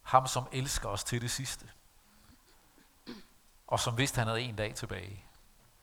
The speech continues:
Og sagde, "Den sidste aften bruger jeg til at give jer en gave, som samler mit folk kloden over to tusind år senere."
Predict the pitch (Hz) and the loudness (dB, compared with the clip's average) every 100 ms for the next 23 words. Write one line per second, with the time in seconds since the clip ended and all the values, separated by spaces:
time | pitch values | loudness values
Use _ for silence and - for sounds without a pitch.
0 | - - 101 110 92 98 92 - - - | -12 -8 -4 -2 -2 -2 -6 -10 -20 -20
1 | - - - - - - _ - _ - | -20 -20 -20 -20 -20 -20 _ -20 _ -2
2 | 131 127 - 127 - 98 107 - 110 107 | 0 0 0 -2 2 4 4 -2 -6 0
3 | 110 - 110 107 101 107 117 101 92 87 | 0 0 -4 -4 -2 0 -2 -2 -6 -6
4 | 95 107 80 - - - - - - - | -8 -8 -10 -14 -20 -20 -20 -20 -20 -20
5 | - - - - - - - 92 - 107 | -20 -20 -20 -20 -20 -12 -8 -2 4 4
6 | 110 120 92 - - 107 107 - - - | 4 -2 -4 -8 -2 -2 -2 -6 -12 -12
7 | - - - - - - 113 113 120 101 | -14 -18 -18 -16 -10 -2 0 0 0 -2
8 | 85 85 - - - - - - - - | -6 -8 -14 -16 -18 -20 -20 -20 -18 -20
9 | - - 117 107 104 101 101 92 - 82 | -14 -6 -6 -6 -10 -12 -12 -10 -10 -10
10 | 95 123 | -12 -16